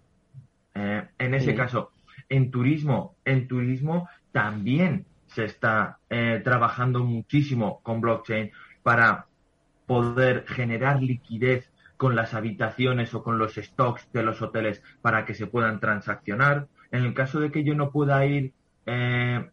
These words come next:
Speaker 1: a, o acudir a mi reserva en una fecha, que yo pueda transaccionarla,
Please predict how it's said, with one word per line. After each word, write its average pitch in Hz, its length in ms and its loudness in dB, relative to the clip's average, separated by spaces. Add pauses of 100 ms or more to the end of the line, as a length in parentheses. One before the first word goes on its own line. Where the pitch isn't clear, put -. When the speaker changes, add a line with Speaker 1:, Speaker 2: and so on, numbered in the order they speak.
(140)
Speaker 1:
a, 117 720 6
o 117 160 -2
acudir 123 440 -2
a 123 40 0
mi 120 120 -2
reserva 120 640 0 (180)
en 123 140 -2
una 127 180 2
fecha, 165 380 -2 (160)
que 123 120 2
yo 123 160 2
pueda 139 300 2
transaccionarla, 139 1120 0